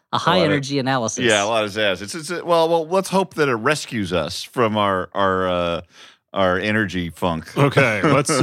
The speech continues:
Speaker 1: Yeah, the, the, the
Speaker 3: let's
Speaker 1: gravity of the moon will pull our energy back up
Speaker 2: Mm-hmm.
Speaker 1: into the
Speaker 2: <laughs>
Speaker 1: stratosphere.
Speaker 2: Yeah, yeah, yeah,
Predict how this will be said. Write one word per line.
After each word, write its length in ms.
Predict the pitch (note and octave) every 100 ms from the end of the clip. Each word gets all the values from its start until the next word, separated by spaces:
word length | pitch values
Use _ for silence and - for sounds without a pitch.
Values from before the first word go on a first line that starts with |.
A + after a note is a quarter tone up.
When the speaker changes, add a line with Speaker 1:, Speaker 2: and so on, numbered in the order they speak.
| D3+
Speaker 1:
Yeah, 360 | C#3 C3+ C3 D#3
the, 140 | F3
the, 100 | F3
the 60 | C#3
Speaker 3:
let's 200 | C3+ D#3+
Speaker 1:
gravity 380 | D#3 F3 G3 G3
of 60 | E3+
the 80 | F3
moon 280 | F3+ F3 D3+
will 220 | C#3 C3+
pull 320 | - G3 G3+
our 120 | F3
energy 440 | - D#3+ D3+ B2+ A2+
back 300 | F#2+ C3+ C3
up 60 |
Speaker 2:
Mm-hmm. 80 | C3+
Speaker 1:
into 180 | C3+ D3+
the 100 | B2
Speaker 2:
<laughs> 60 | -
Speaker 1:
stratosphere. 460 | C#3 C3 F#3+ C#3
Speaker 2:
Yeah, 80 | C3
yeah, 160 | A#2 B2+
yeah, 280 | B2 A#2+